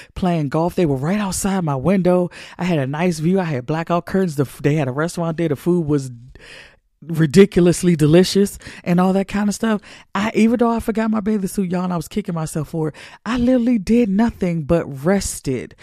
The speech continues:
But here is the, here's the backside that you don't see. Everybody saw me with my suitcase and smiling and saying, "Hey, how you doing?"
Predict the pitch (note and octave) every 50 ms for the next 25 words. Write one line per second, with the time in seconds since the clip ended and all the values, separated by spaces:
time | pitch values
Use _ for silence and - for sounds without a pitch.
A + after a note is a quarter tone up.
0 | - - - - - _ - F3+ F3 - - - C4+ C#4 C#4+ G#3+ A3 - - G3
1 | E3+ E3 E3+ - A3+ A#3 A#3 G#3 - F#3+ D#3 G#3+ G#3+ G#3 - - G3+ F#3+ F3+ E3
2 | E3 D3 - D#3+ F3 F#3+ G3 E3+ - - D3+ C3 B2 - - - - - - C3
3 | D3 D#3+ F#3+ F3 G3+ G3+ G3+ G#3 F3+ - G3+ G3+ G3 G3 G3+ G3 G3 F#3 F#3+ F#3
4 | - - G3 G3 - - G3 F#3+ F#3+ - - D#3+ - - E3+ F3 F3 F3+ F#3 F#3
5 | F3 E3+ D#3+ - F#3 F#3 F#3 E3+ D3 F3 F#3+ F#3+ F#3 F3 - - - - - -
6 | F#3 F3+ F#3 F#3 F#3 E3+ D3 F3 F3 F3 F3 F3+ F3+ F3+